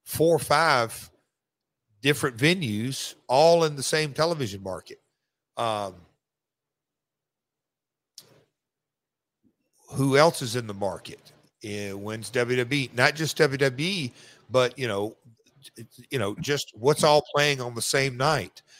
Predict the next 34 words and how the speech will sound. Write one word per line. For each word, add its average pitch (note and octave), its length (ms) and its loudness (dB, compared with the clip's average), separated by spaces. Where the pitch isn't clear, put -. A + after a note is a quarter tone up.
Um, G2 560 -2
now A2+ 140 0
you A#2+ 400 -4
obviously B2+ 720 -2
in A2+ 220 -14
specific B2+ 600 -4
seasons, C#3 520 -4
but - 180 -12
you B2+ 80 0
always B2+ 280 2
gotta B2 220 0
look, A#2+ 220 -4
you D3 100 -4
know, B2+ 140 2
during A#2 400 -2
basketball B2 500 0
and G#2 80 -2
hockey D#3 320 -2
season, A#2+ 540 -6
um, G#2 500 -2
all G2+ 120 -6
right, C3 180 -2
they're B2 180 0
in A#2 140 -6
town. A#2 340 -4
So - 220 -6
there's D3 260 -6
not C#3 260 2
an D3+ 140 -2
exact A#2 400 -2
science, C3 720 -2
um, G2+ 520 0
at B2+ 180 4
all. A#2+ 460 2